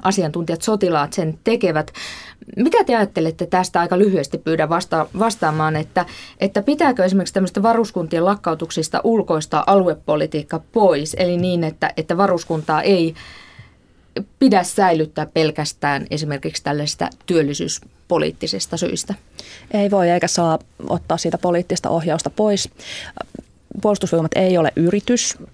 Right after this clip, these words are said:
Speaker 2: ja, ja aluepolitiikka kuuluu selkeästi kaikkien näin valtion rahoittamien toimijoiden, ähm, tekemisiin.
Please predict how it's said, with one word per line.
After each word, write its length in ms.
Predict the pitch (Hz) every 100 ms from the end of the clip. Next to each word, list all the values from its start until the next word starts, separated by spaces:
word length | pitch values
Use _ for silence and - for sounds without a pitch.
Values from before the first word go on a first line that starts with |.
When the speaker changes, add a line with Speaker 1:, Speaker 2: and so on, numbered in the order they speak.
| - - 196 -
Speaker 2:
ja, 280 | 180 160 -
ja 120 | 165
aluepolitiikka 720 | 175 175 - 165 160 147 185
kuuluu 360 | - 185 156 151
selkeästi 560 | 156 139 135 139 147 - - - - -
kaikkien 480 | - 151 - 143 147 -
näin 340 | 156 147 156 - 170 151
valtion 380 | 160 151 165 156
rahoittamien 680 | 156 170 170 165 165 156 - - _ _ _ _ - - - _ _ -
toimijoiden, 720 | 151 147 147 143 143 143 139 - - - - - - -
ähm, 360 | 71 71 69 - - - - -
tekemisiin. 640 | 151 156 170 180 226 233